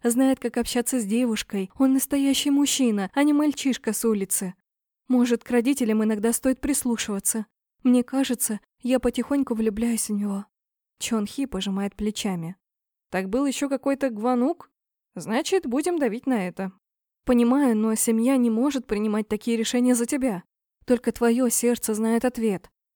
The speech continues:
Думаю, ты просто убедила себя, что можешь жить с Хваном. Но с Гвануком вы были настоящей парой. Даже не представляю, как он сейчас без тебя страдает».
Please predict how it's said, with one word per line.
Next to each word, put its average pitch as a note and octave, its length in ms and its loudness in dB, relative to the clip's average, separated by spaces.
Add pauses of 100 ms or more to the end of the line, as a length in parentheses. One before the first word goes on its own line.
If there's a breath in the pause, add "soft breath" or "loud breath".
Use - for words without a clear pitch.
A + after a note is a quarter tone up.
(160)
Думаю, A#3+ 400 4
ты B3 140 2
просто B3 340 0
убедила B3 420 0
себя, G3+ 320 -4
что A#3+ 220 -2
можешь B3 380 0
жить C4 240 -2
с - 80 -6
Хваном. G3+ 480 -2 (200)
Но A#3+ 180 4
с A3+ 60 2
Гвануком A#3+ 580 2
вы A3+ 140 2
были A#3+ 220 0
настоящей C4 580 0
парой. F#3+ 460 -6 (240)
Даже A3+ 280 2
не A3+ 100 0
представляю, G#3+ 720 -2
как A3 320 -4
он C4+ 120 0
сейчас C4 420 -4
без B3 200 -6
тебя A#3+ 280 -8
страдает». A3+ 720 -8